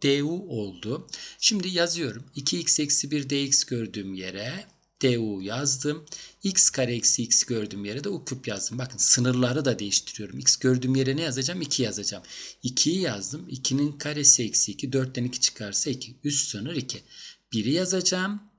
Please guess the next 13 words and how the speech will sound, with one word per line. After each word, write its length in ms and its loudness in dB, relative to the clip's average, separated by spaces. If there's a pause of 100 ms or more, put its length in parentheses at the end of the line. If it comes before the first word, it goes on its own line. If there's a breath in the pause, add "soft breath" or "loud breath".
(340)
Onu 140 2
da 80 4
şurada 280 6
yazalım. 520 -4
Birin 320 2
karesi 460 6
eksi 280 2
birden 440 -4
alt 280 -2
sınırım 480 2
da 160 -4
sıfıra 520 4
dönüştü. 480 -2